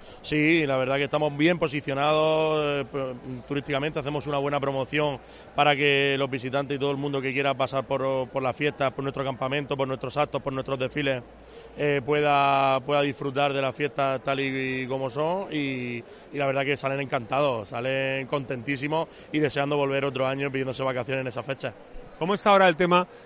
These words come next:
Speaker 2: de las tropas y legiones? ¿Va a haber más tropas, más legiones? Cuéntanos.
Speaker 1: No, bueno, nosotros tenemos veinticinco tropas, veinticinco legiones y por estatuto tenemos marcado eso.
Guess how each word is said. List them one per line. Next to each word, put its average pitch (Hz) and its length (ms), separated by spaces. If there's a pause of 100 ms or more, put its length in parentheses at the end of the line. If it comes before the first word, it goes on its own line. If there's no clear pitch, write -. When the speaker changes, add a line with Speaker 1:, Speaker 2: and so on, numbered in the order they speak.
(180)
Speaker 2:
de 143 180
las 147 440
tropas 160 260
y 156 60
legiones? 120 380
¿Va 151 60
a 165 40
haber 180 160
más 165 160
tropas, 185 280
más 165 160
legiones? 170 400
Cuéntanos. 151 420 (320)
Speaker 1:
No, 208 320
bueno, 190 180
nosotros 185 280
tenemos 180 460
veinticinco 165 520
tropas, 165 240
veinticinco 156 400
legiones 175 480
y 165 100
por 147 140
estatuto 147 480
tenemos 147 280
marcado 143 460
eso. 165 340